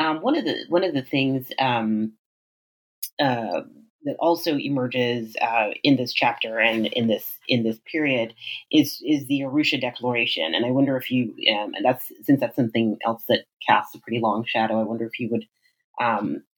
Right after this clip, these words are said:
kind of talk about that and, and, and, and maybe as a bridge into, um,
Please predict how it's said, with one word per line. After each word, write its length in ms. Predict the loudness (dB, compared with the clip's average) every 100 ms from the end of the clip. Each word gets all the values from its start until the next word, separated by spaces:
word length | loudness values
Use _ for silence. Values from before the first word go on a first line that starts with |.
| -2
kind 120 | -2
of 60 | 0
talk 260 | -2 -2 2
about 300 | 2 2 -2
that 360 | 0 0 -4 -4
and, 260 | 0 0 0
and, 320 | -4 -6 -10 -16 _
and, 300 | -4 -2 -4 -6 -8
and 120 | -4
maybe 440 | -4 -2 -2 -2 -6 _ _ -16 -2
as 120 | 0 0
a 40 |
bridge 460 | 0 0 0 -2 -2
into, 640 | 0 0 0 0 0 0
um, 480 | -2 -2 -4 -6